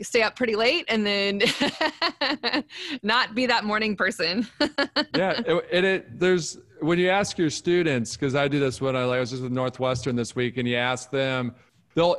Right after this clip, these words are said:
Speaker 2: index higher on being night owls because it's just biology also plays into it. Like, a
Speaker 1: Yeah.
Speaker 2: high school student, a college student's naturally going to sleep in later and stay
Speaker 1: Mm-hmm.
Speaker 2: up later. So over time, people adjust. But it's interesting, if you look at the data,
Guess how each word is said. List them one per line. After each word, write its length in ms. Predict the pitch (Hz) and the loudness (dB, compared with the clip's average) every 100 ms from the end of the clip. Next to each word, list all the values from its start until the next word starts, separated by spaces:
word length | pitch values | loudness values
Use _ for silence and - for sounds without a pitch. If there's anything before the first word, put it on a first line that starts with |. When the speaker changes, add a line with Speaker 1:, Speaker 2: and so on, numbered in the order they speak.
| - | 0
Speaker 2:
index 760 | 175 185 170 151 135 - - - | 0 2 2 2 0 -4 -14 -16
higher 800 | - - 151 147 143 131 120 107 _ - | -14 -2 2 2 2 2 0 -4 _ -4
on 480 | 123 120 117 110 107 | -2 0 -2 -4 -4
being 280 | 131 131 120 | -2 0 0
night 240 | 120 123 | 0 0
owls 340 | 131 131 143 143 | 0 2 0 -2
because 360 | 143 - 151 | -4 -2 -2
it's 140 | 139 127 | -2 -2
just 260 | 160 147 | -4 -4
biology 560 | - 131 127 135 135 127 | -2 0 2 2 0 -2
also 360 | 120 123 120 127 | 0 -2 -4 -8
plays 420 | - 127 123 107 | -4 -2 -2 -2
into 360 | 123 120 123 117 | -2 -2 -2 -2
it. 200 | 107 - _ _ | -2 -6 _ _
Like, 140 | 127 127 | -4 -2
a 60 | |
Speaker 1:
Yeah. 60 | 135 | 0
Speaker 2:
high 100 | 147 | 0
school 240 | 147 151 | -2 -4
student, 380 | 135 - 147 139 | -4 -2 -2 0
a 60 | 120 | -4
college 360 | - 131 131 | -2 0 0
student's 460 | 123 139 127 117 - | -2 -4 -4 -6 -6
naturally 560 | 127 123 127 - 139 120 | -4 -2 -4 -4 -4 -4
going 500 | 104 127 127 127 123 | -4 -4 -2 -4 -6
to 220 | - 120 | -6 -8
sleep 400 | - 139 127 113 | -6 -4 -4 -2
in 160 | 120 117 | -2 0
later 440 | 117 117 127 139 _ _ _ - | -2 0 -2 -4 _ _ _ -2
and 160 | 117 | 0
stay 200 | 110 123 | 2 2
Speaker 1:
Mm-hmm. 160 | 120 117 | 2 0
Speaker 2:
up 60 | 113 | -2
later. 320 | 113 110 107 | -2 -2 -4
So 340 | - 123 117 - _ - | -2 -2 -2 -8 _ -2
over 220 | 160 156 | 0 0
time, 340 | 127 156 143 | 0 0 0
people 300 | 143 139 135 | -2 -2 -2
adjust. 460 | 120 104 120 110 - | -2 0 -2 -2 -2
But 100 | 143 | -2
it's 120 | 143 | 0
interesting, 260 | 185 180 180 | 0 0 -2
if 100 | 143 | -2
you 80 | 139 | 0
look 240 | 143 160 | 0 0
at 100 | 151 | -2
the 80 | 123 | -4
data, 540 | 101 117 123 123 110 | -2 0 2 2 -2